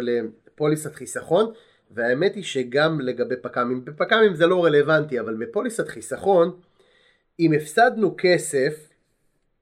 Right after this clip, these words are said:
מה שאנחנו מקווים שלא יקרה לכם אף פעם,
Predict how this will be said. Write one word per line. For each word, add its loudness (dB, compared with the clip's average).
מה -18
שאנחנו -10
מקווים 0
שלא 2
יקרה -2
לכם -2
אף -12
פעם, 2